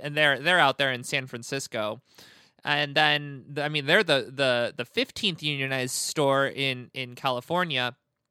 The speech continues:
And then on the nineteenth, Thursday, in Edina, M-, Minnesota, uh, there was a unanimous victory of nine to zero in favor of unionizing.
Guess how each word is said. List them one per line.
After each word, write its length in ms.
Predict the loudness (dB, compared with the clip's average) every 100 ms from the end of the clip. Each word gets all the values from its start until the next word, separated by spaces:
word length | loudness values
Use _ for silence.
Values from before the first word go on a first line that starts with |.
| _ _ -10
And 120 | 0
then 260 | 4 4 2
on 300 | 2 2 0
the 80 | -2
nineteenth, 760 | 0 0 -6 -12 -10 -12 -14 _ _ _ 0
Thursday, 640 | 2 2 2 2 2 0 _ _ _
in 320 | -2 0 0 -2
Edina, 840 | -4 0 4 4 6 4 2 0 -6
M-, 220 | -16 -16
Minnesota, 720 | -6 -6 -4 0 2 4 2 0 _ -20 _ _ _ _ -2
uh, 400 | 2 4 2 2
there 200 | 0 0
was 140 | 0
a 60 | -2
unanimous 720 | -2 2 4 4 4 -2 0
victory 640 | -4 -2 -4 -2 -2 -6 -4
of 420 | 2 4 4 0 -6
nine 420 | -8 -4 -2 -4 -4
to 80 | -6
zero 500 | -4 0 4 4 2
in 160 | -4
favor 340 | -2 -2 0 -4
of 100 | -4
unionizing. 880 | -10 -10 -8 -6 -6 -8 -10 -10